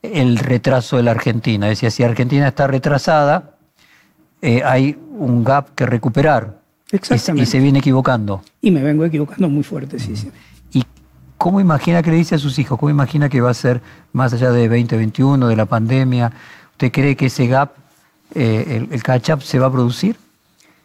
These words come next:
Speaker 2: A ver, usted menciona el término hijos.
Speaker 1: Ujú.
Speaker 2: Este, bueno, lo primero que quiero aclarar que no pretendo... Eh, dirigir un mandato hacia mis hijos.
Speaker 1: Ujú.
Speaker 2: Mis hijos harán lo que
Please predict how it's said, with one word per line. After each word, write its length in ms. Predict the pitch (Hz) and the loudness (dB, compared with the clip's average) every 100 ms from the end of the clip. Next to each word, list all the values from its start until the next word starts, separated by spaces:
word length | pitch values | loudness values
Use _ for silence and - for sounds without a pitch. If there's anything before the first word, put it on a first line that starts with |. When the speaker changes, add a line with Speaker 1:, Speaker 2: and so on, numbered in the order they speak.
| _ _ | _ _
Speaker 2:
A 60 | 190 | -6
ver, 100 | 180 | -6
usted 180 | 170 247 | -2 2
menciona 380 | 262 185 214 196 | 4 4 4 2
el 100 | 160 | 2
término 380 | 202 190 175 | 2 2 4
hijos. 420 | 160 117 135 120 - | 2 0 -6 -14 -6
Speaker 1:
Ujú. 320 | 120 117 117 | -2 -2 -2
Speaker 2:
Este, 600 | 143 - _ - 165 - - - _ | -6 -8 _ -16 -14 -14 -18 -20 _
bueno, 160 | - - _ _ _ _ | -12 -12 _ _ _ _
lo 100 | 170 | -14
primero 320 | 160 165 180 | -4 0 2
que 120 | 170 156 | 2 2
quiero 200 | 185 180 | 2 2
aclarar 360 | 156 165 185 | 2 2 2
que 140 | 165 139 | 0 2
no 180 | 156 156 | 2 0
pretendo... 800 | 160 147 147 160 156 151 143 151 - - _ _ _ - | 0 0 0 2 2 2 0 -6 -20 -20 _ _ _ -10
Eh, 380 | 151 139 139 - _ _ _ _ _ _ | -8 -8 -10 -16 _ _ _ _ _ _
dirigir 380 | 147 143 - 175 | -2 0 2 4
un 80 | 165 | 4
mandato 400 | 147 175 165 135 | 4 4 0 -4
hacia 180 | - 117 | -6 -6
mis 220 | 123 143 | -6 -8
hijos. 260 | 110 - - | -10 -10 -10
Speaker 1:
Ujú. 100 | 101 | -6
Speaker 2:
Mis 220 | 107 - | -4 -2
hijos 360 | 165 - 185 165 | -2 -2 -4 0
harán 400 | 147 160 170 160 | 0 2 2 0
lo 160 | 131 | -4
que 340 | - - - | -10 -14 -14